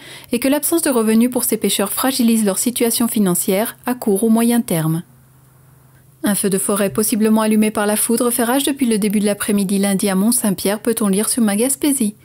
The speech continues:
Une quinzaine de pompiers de la caserne quarante de Saint-Maxime-du-Mont-Louis sont sur place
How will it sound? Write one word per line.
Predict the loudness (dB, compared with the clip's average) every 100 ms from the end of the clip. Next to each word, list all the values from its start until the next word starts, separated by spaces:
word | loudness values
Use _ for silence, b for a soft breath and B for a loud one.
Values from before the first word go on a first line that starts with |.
| B B B -2
Une | 0
quinzaine | 2 0 2
de | 0
pompiers | 0 -2 0
de | 2
la | 0
caserne | 0 -2 -2
quarante | -2 0 2 2
de | 2
Saint-Maxime-du-Mont-Louis | 2 2 2 2 2 2 2 2 2 0 0
sont | 0 0
sur | 0 -4
place | -4 -2 0 -2